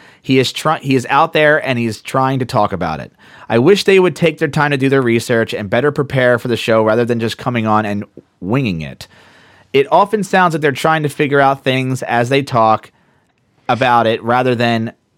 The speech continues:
already knowing the answer slash information and relying, and relaying it to their listeners. If you understand that these guys are by no means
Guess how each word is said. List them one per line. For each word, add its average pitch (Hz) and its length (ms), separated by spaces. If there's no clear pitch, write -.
already 127 380
knowing 113 380
the 104 160
answer 107 280
slash 101 300
information 98 640
and 101 180
relying, 104 720
and 107 80
relaying 120 360
it 117 100
to 120 100
their 98 140
listeners. 90 560
If 107 100
you 127 140
understand 175 580
that 143 40
these 135 180
guys 127 260
are 117 60
by 107 160
no 117 360
means 202 360